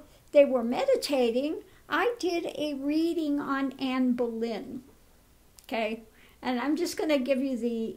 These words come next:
the highlights of, uh, what it came out to be. Um, Anne Boleyn was after, she was enchanted and, uh, about and,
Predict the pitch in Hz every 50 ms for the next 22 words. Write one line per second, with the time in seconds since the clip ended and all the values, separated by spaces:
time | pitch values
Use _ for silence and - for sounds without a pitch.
0 | - - - 262 240 247 - 277 - - 320 330 370 370 294 220 196 - - -
1 | - - - - - 247 233 220 220 240 - - - - - 233 214 202 208 208
2 | 202 - - - - - - 247 214 226 226 254 254 - - - 247 247 240 -
3 | - 254 247 240 233 220 214 196 165 - - - - 285 254 226 262 339 392 339
4 | 240 - - - - - - - - - - - - - - - - 277 269 269
5 | 269 262 269 269 247 240 - - - - - - - - - - - 285 320 370
6 | 427 427 427 320 311 294 302 320 330 339 349 320 302 294 269 - - 269 240 233
7 | 226 - - - 262 269 285 285 285 - - - 302 285 247 285 277 277 277 -
8 | - - - 269 269 269 254 - - 311 302 302 320 302 - - 339 285 294 302
9 | 294 294 - - - - - - - - - - - - - - - - 277 285
10 | 269 262 254 254 262 262 - 254 247 254 247 233 233 233 - - 262 277 262 -
11 | 240 214 214 220 220 - - - - 294 - - - 254 254 247 240 240